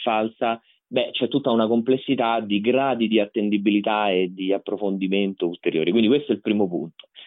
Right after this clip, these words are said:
Il secondo è farsi alcune domande semplici, no? Noi ne abbiamo messe cinque metodologicamente, no?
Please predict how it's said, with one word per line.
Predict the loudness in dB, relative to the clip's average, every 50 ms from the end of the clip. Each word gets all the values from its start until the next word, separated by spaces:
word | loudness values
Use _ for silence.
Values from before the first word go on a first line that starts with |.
| -14 -6
Il | -4 -2 0 2
secondo | 2 2 4 4 2 0
è |
farsi | 0 -2 -4 -4 -4 -4 -4 -4
alcune | -4 -2 0 0 2
domande | 2 2 0 0 0 0 -2 -2
semplici, | -2 -2 -2 -2 -4 -8 -12 -16 -14 -12 -12 -12 -10 -6
no? | -2 -2 0 0
Noi | 2 2 2
ne | 4 2
abbiamo | 2 2 0 0 2 0 0
messe | 2 2 0 0 -2 -4 -4 -4 -2
cinque | 0 0 0 0 0 -2 -2 -4 -2 -2
metodologicamente, | -2 -2 0 2 2 4 4 2 2 0 0 0 0 0 0 -2 -4 -6 -4 -4 -2
no? | -2 -2 -2